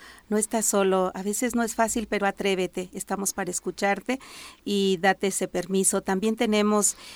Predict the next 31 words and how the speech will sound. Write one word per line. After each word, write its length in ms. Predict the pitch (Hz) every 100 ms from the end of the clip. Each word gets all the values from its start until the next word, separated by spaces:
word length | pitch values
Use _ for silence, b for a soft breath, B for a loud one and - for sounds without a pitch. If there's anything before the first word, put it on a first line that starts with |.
| B
en 120 | 202
nuestra 260 | 196 185 185
página 420 | 196 185 202 196
de 140 | 180 180
Face 320 | 196 202 214
de 80 | 202
la 120 | 185
Asociación 540 | - 202 196 190 202
de 120 | 202 190
Tanatología 920 | 190 185 - 185 190 - 202 196 208 B B B
del 200 | 202 190
Estado 340 | 196 196 196
de 80 | 202
Morelos, 640 | 190 180 190 214 214 202
también 280 | - 185 196
tenemos 480 | 190 190 185 190 -
mucha 220 | 185 -
información, 640 | 190 196 185 180 - 196 196
muchos 400 | 190 - 185 -
temas 460 | 208 202 185 185 B B B B B -
que 200 | 208 196
se 180 | 214
dieron 460 | 196 208 214 208 202
y 120 | 202
que 120 | 196
la 120 | 185 180
doctora 380 | 180 - 190
Martita 600 | 190 190 - - 208 -
en 160 | 196 190
esta 220 | 185 196
pandemia 800 | - 180 175 208 220 208 190 196